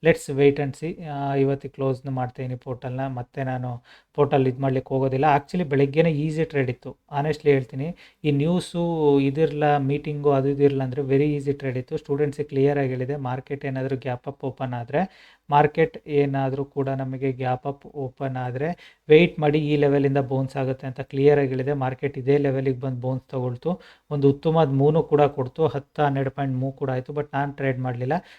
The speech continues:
ತುಂಬಾ ಸ್ಟೂಡೆಂಟ್ಸ್‌ಗಳು ಕಳ್ಸಿದ್ದೀರಾ, ಟ್ರೇಡ್ ಮಾಡಿದ್ದೀನಿ ಅಂತ, ಹ್ಯಾಪಿ ಇಲ್ಲ ಅಂತಲ್ಲ, but ನಾನ್ ಇವತ್ತು ಟ್ರೇಡ್ ಮಾಡ್ಲಿಲ್ಲ. ರೀಸನ್ ಕೂಡ ಹೇಳ್ಬಿಡ್ತೀನಿ. <clears throat>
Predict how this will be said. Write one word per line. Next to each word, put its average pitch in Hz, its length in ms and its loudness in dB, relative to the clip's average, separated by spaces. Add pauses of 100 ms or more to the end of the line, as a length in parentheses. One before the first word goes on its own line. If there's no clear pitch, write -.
(120)
ತುಂಬಾ 165 220 6
ಸ್ಟೂಡೆಂಟ್ಸ್‌ಗಳು 165 600 0
ಕಳ್ಸಿದ್ದೀರಾ, 156 540 2
ಟ್ರೇಡ್ 151 340 0
ಮಾಡಿದ್ದೀನಿ 143 340 0
ಅಂತ, 135 160 -4
ಹ್ಯಾಪಿ 131 440 -2
ಇಲ್ಲ 139 160 -2
ಅಂತಲ್ಲ, 135 300 -4
but 147 260 -2
ನಾನ್ 143 240 -4
ಇವತ್ತು 143 240 -2
ಟ್ರೇಡ್ 135 240 -2
ಮಾಡ್ಲಿಲ್ಲ. 135 400 -2
ರೀಸನ್ 143 340 2
ಕೂಡ 139 160 -6
ಹೇಳ್ಬಿಡ್ತೀನಿ. 127 540 -4
<clears throat> - 960 6